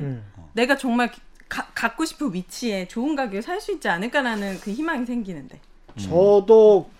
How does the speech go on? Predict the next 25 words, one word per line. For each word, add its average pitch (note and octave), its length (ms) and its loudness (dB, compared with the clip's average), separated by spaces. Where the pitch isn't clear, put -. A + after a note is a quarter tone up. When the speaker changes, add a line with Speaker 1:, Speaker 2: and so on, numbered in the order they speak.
Speaker 1:
그 E3 140 -4
Speaker 2:
전 G#3 160 2
너무 G#3 180 6
Speaker 1:
생각을 A3 440 4
Speaker 2:
긍정적이네요. F#3 180 2
Speaker 1:
계속 F3 300 0
하는데 F3+ 640 2
Speaker 2:
네. E3+ 120 -14
Speaker 1:
조금만 C#4 420 0
더 A3 200 4
기다려 F#3 480 2
보시라는 F3 680 -2
이유에 D#3 1120 -2
특히 - 240 -4
또 C4+ 120 4
우리 E3+ 300 4
언론사들이 D3 840 2
Speaker 2:
네. E3 180 -14
Speaker 1:
어떤 A#3+ 340 2
식으로 G3 600 4
보도를 D#3 360 2
하냐면 C#3+ 520 -2
지금 G#3+ 320 0
당장 C3+ 400 -2
사서 D3 840 2